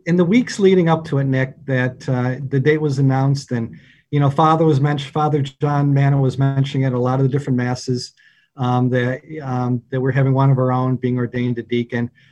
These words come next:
Um, I've been getting emails and calls, uh, and cards sent, uh, um, from different parishioners, uh, you know, saying they're praying for me. It, it's, it's awesome to, uh,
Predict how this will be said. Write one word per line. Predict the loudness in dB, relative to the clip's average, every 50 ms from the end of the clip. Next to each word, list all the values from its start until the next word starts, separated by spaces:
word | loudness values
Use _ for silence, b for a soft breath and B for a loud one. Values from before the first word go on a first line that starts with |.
| b b -10
Um, | -6 -4 -2 -2 -2 -2 -4 -4
I've | -4 -4 -2
been | -2 0 0
getting | 2 2 4 4 4 2 0 -2
emails | -2 -2 -2 -2 -2 -2 -2 -2 -2 -4
and | -6 -6
calls, | -4 -4 -4 -2 -2 -2 -2 -4 -6 -8 -12 -18 -14 -10
uh, | -8 -8 -8 -8 -8 -8
and | -8 -8 -8
cards | -4 -2 0 0 0 0 -2 -4 -6
sent, | -6 -4 -4 -4 -4 -6 -10 _ -10
uh, | -10 -8 -8 -10 -12 -16 _ _ _ _ _ _ _ _
um, | -8 -6 -6 -6 -6
from | -4 -4 -2
different | 0 0 0 0 0 -2
parishioners, | -2 -2 -4 -4 -4 -4 -6 -6 -4 -2 -2 -2 -4 -6 -8 -14 -14 -12
uh, | -10 -10 -10 -12 -14 b b b b b b b b b b b
you | -4
know, | -4 -4
saying | -2 0 0 2 4 2
they're | 2 0
praying | -2 -2 0 0 2 2 0
for | 0 0 -2
me. | 0 0 0 -2 -2 -4
It, | -4 -6 -6 -6 -6 -6 -6
it's, | -6 -6 -6 -8 -14 -16 -10 -4
it's | -4 -4 -4 -4 -12 -8
awesome | -4 -2 0 0 -2 -2 -4 -4 -2 -2 0 -2 -4 -6 -8 -8 -6
to, | -4 -2 0 0 0
uh, | 2 0 0 -2